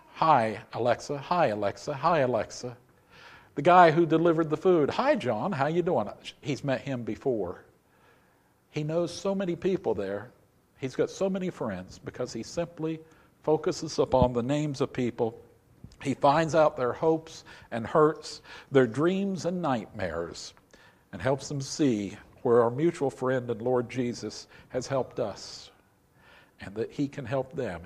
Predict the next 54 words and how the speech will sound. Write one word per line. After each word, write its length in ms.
You 200
can 200
do 160
the 140
same. 480
And 100
if 140
we 100
do 220
that, 360
if 180
we 140
all 260
were 160
to 120
do 280
that, 280
by 140
the 220
end 180
of 100
the 80
year, 380
we'll 240
have 260
many 320
new 240
friends. 800
And 140
that 200
will 140
have 80
been 140
a 60
miracle 440
that 200
Jesus 600
has 220
done 240
for 240
us, 540
just 220
like 160
the 140
other 240
wonderful 460
things 320
he's 160
done 200
for 180
us 180
in 80
the 80
past. 500